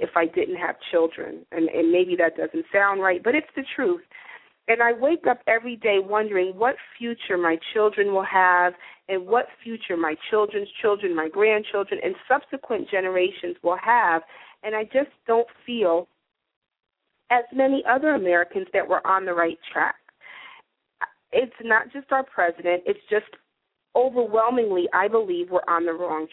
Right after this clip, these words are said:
track. And what do we do to change it? So I believe that if we just kind of become more aware and a little bit more cognizant of things that are happening in Israel, things that are happening in the Philippines, things that are happening,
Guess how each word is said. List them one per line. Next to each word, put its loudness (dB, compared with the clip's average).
track. -6
And 2
what -2
do -8
we -10
do -12
to -18
change -2
it? -16
So -8
I 4
believe 0
that 0
if -2
we -12
just -4
kind 4
of -4
become -6
more 2
aware 2
and -4
a 0
little -4
bit -6
more -2
cognizant -2
of -4
things -8
that -4
are -2
happening 0
in 0
Israel, 2
things -6
that 2
are 4
happening -2
in -8
the -6
Philippines, 0
things -6
that 0
are 4
happening, -2